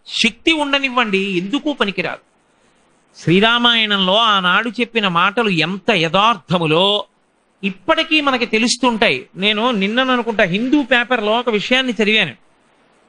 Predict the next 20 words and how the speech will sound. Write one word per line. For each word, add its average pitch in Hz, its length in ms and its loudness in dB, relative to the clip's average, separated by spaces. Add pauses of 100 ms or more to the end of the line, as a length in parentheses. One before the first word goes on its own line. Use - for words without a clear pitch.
(180)
చిరుతపులి 254 840 0
రాత్రి 240 520 0
వేళ 247 320 0
తిరుమల 269 520 -2
కొండల 254 400 0
దగ్గర 240 300 -2
ఉన్నటువంటి 214 680 -2
జింకలని 262 640 -4
పెట్టినటువంటి 233 720 -4
ప్రదేశానికి 226 720 -2
దూకుతుంది. 226 500 -4 (720)
అదేదో 226 280 2 (120)
చెట్టు 214 180 0
కొమ్మల్ని 269 400 0
పట్టుకుని 233 320 -2
దూకుతుంది. 202 420 -4 (800)
ఆ 208 60 2
దూకినప్పుడు 285 720 0
ఈ 233 220 2
జింకలు 233 920 0